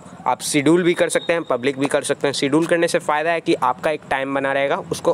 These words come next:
upload करने के लिए। फिर उसके बाद playlist में आप डाल सकते हैं, जैसे कि मैं यहाँ पे डाल सकता हूँ YouTube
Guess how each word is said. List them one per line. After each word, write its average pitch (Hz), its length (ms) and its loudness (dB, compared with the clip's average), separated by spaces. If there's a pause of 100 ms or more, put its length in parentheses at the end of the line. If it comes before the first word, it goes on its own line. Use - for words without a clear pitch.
(120)
upload 135 320 0
करने 110 240 -2
के - 100 -8
लिए। - 920 -16
फिर 202 200 2 (540)
उसके - 240 -2
बाद 185 260 0 (200)
playlist 160 480 2
में 185 100 4
आप 143 180 -2
डाल 151 180 0
सकते 165 240 0
हैं, 160 100 4
जैसे 147 220 0
कि 156 80 0
मैं 156 180 4
यहाँ 151 160 0
पे 156 100 -2
डाल 151 200 2
सकता 160 240 0
हूँ 156 140 2
YouTube 151 380 0